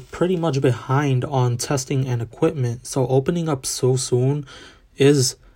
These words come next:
not a good call. Um, you know, New York, I live in New York, we're staying closed till May fifteenth, and I'm pretty sure that that, like, close date is gonna extend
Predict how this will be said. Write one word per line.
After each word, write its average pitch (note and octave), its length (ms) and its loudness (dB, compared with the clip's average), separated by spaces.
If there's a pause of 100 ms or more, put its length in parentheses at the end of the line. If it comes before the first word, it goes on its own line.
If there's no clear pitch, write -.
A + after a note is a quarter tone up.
(100)
not C#3+ 300 4
a C#3+ 40 2
good B2 280 0
call. A2+ 440 -6 (400)
Um, A#2 520 0 (400)
you C3+ 100 4
know, A#2 240 2
New C3 200 6
York, B2+ 360 6
I C3 80 4
live C3 220 6
in B2+ 80 2
New B2 120 2
York, A#2+ 320 2
we're B2 120 4
staying B2+ 300 2
closed B2 360 2
till B2+ 100 2
May A#2+ 180 0
fifteenth, B2+ 580 0
and B2+ 260 0
I'm B2 480 2
pretty C3 300 2
sure B2 420 2 (320)
that A#2+ 220 2
that, C3 260 2 (180)
like, C3+ 260 2 (760)
close D3 460 2
date C#3 280 6
is C3+ 140 4
gonna C3 300 2
extend C3 680 -2